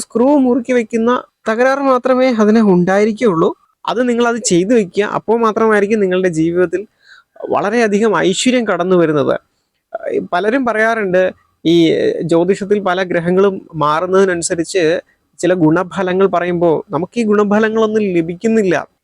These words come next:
ഈ ഫലപ്രവചനം തെറ്റാണ്. യഥാർത്ഥത്തിൽ ഫലപ്രവചനമല്ല തെറ്റുന്നത്. ഇതുപോലെ നമുക്കുണ്ടാകുന്ന ചില വാസ്തു പ്രശ്നങ്ങളോ ഗൃഹത്തിലുണ്ടാകുന്ന ദോഷങ്ങളോ ഒക്കെ ആയിരിക്കാം നമുക്ക് ആ വേണ്ട ഗുണത്തെ നേടിത്തരാതെ ഇരിക്കാൻ കാരണം. അപ്പൊ ഇത് നിങ്ങൾ പരിഹരിച്ചു വെക്കുക.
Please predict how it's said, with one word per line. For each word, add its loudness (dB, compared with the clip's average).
ഈ 4
ഫലപ്രവചനം 0
തെറ്റാണ്. -2
യഥാർത്ഥത്തിൽ -2
ഫലപ്രവചനമല്ല 0
തെറ്റുന്നത്. -2
ഇതുപോലെ 0
നമുക്കുണ്ടാകുന്ന -2
ചില 0
വാസ്തു -4
പ്രശ്നങ്ങളോ -4
ഗൃഹത്തിലുണ്ടാകുന്ന -2
ദോഷങ്ങളോ -2
ഒക്കെ -6
ആയിരിക്കാം -2
നമുക്ക് -4
ആ 0
വേണ്ട -2
ഗുണത്തെ -6
നേടിത്തരാതെ -2
ഇരിക്കാൻ -2
കാരണം. -4
അപ്പൊ -2
ഇത് 0
നിങ്ങൾ 2
പരിഹരിച്ചു -2
വെക്കുക. -2